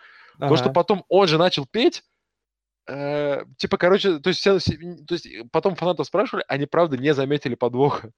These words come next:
Speaker 2: Вау.
Speaker 1: Ну, потому что, типа, а, им привычно, что кто-то из них там, типа, на сцене, кто-то из них поёт, а вот кто конкретно, э, если им не сказать, что есть подвох, они даже не заметили этого. И это прикольно. Кстати, возможно, те, те же Muse,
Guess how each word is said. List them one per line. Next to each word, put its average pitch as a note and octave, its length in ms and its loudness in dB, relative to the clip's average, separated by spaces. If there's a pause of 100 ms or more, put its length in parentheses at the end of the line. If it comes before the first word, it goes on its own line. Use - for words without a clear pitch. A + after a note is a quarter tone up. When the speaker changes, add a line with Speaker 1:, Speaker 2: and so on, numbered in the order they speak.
(160)
Speaker 2:
Вау. D3 640 2 (420)
Speaker 1:
Ну, C#3+ 140 -6
потому E3+ 280 -2
что, - 120 -10
типа, F3 220 -4 (180)
а, C#3+ 40 0
им D#3+ 120 0
привычно, F3 380 0
что D#3 140 -2
кто-то F3 240 -2
из D3 100 -6
них D#3 140 -8
там, A#2+ 120 -6
типа, - 180 -14
на B2+ 120 -2
сцене, A#3 320 0
кто-то D3 220 -8
из C#3+ 40 -8
них D3 160 -6
поёт, D#3+ 320 0
а - 80 -4
вот C#3+ 140 2
кто - 180 -4
конкретно, F3 400 -2
э, - 220 -6 (540)
если D#3+ 240 0
им D#3+ 40 -2
не D#3 60 -4
сказать, - 260 0
что - 120 -4
есть C3 120 -2
подвох, C3+ 280 2
они B2+ 140 -4
даже D3+ 200 0
не C#3+ 60 -6
заметили C#3+ 500 -2
этого. - 240 -12 (400)
И - 80 -12
это A#2 160 -10
прикольно. A2 500 -8 (720)
Кстати, E3+ 180 -6
возможно, G3 380 -2
те, F3 200 -2
те F#3 220 -2
же F3 80 -2
Muse, C#3 420 -6